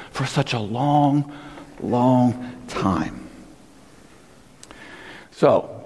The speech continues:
Peter comes to Antioch. And Paul says, "I remember what we did in Jerusalem,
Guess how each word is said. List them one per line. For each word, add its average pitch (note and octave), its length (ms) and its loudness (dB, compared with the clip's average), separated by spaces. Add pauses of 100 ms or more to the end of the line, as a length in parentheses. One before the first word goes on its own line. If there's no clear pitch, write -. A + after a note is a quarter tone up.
Peter G#2+ 580 4 (240)
comes B2 340 4
to - 160 -6
Antioch. B2 540 -4 (2250)
And - 180 -2
Paul C3 560 2
says, A#2 540 2 (360)
"I - 120 0
remember C#3 480 6
what D3+ 160 2
we C3 100 4
did A2+ 540 0 (440)
in B2 140 4
Jerusalem, A2+ 880 2